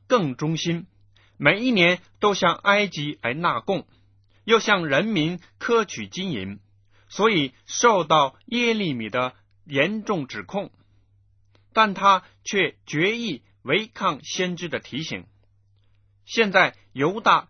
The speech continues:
已经陷在全国的混乱当中，离弃神的道，结果必然是落在了混乱当中。约哈斯与约雅敬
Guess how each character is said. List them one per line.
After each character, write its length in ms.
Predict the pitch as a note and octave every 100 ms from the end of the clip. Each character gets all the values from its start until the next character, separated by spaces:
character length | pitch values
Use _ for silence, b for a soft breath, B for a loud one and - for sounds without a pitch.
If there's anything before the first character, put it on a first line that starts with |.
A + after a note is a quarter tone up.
| _
已 120 | C3 C#3
经 240 | F3 F#3
陷 440 | - - A#3 D#3+
在 260 | C#3+ D#3+ - _
全 500 | - - C3+ G3 A3
国 200 | D#3+ D#3
的 220 | C3+ - _ _
混 340 | _ - A3 C#3+
乱 200 | C3+ G#2
当 200 | A#2 B2
中， 220 | D3 D3 _ _ _ _ _ _
离 200 | - G#3+
弃 220 | A3+ A#3 E3
神 220 | - A#2+
的 100 | B2+
道， 280 | F3 D3+ - _ _ _ _ _ _ _ _ _
结 180 | - A#3
果 280 | F#3 D3 b b _
必 180 | - B3+
然 320 | F3 C3 C3+ - -
是 280 | - D3+ -
落 260 | A#3 F3+
在 200 | C3+ D#3
了 140 | A2+ G#2
混 380 | - A3+ F#3 B2+
乱 200 | A#2+ F#2+
当 200 | A2 A#2
中。 220 | C3+ C#3 _ _ _ _ _ _ _ _ _ _ _ _ _ _
约 200 | A#3 C4+
哈 180 | B3+ A3+
斯 340 | A3 A3 G#3+ - _
与 280 | C3+ C#3 D3
约 240 | A3 B3
雅 200 | G#3 A#2
敬 260 | - G3